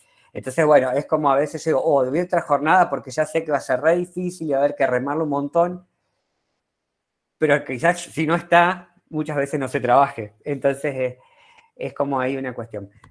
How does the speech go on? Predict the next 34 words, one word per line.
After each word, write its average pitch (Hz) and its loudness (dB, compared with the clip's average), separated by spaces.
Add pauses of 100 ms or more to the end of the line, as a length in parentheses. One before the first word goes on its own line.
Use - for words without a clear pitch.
Pero 165 2
bueno, 160 2
ahí 170 -2
me, 180 -8
eh, 131 -4 (300)
me 160 -2
desvío 180 0
un 226 -4
poco 214 -2
de 208 2
la 180 2
pregunta, 170 0
pero 156 -4
era 170 2
porque 147 -4
me 131 -6
había 147 -4
quedado 151 0
de, 147 -2
hoy 170 2
con 139 -2
esa, 123 -4 (320)
con 143 2
esa 156 -2
idea 151 0
en 160 -2
la 147 0
cabeza 139 -4
y 143 -6
quería 135 -6
decirlo. 123 -8 (1300)
Creo 220 -2
que, 214 -2
eh, 131 -6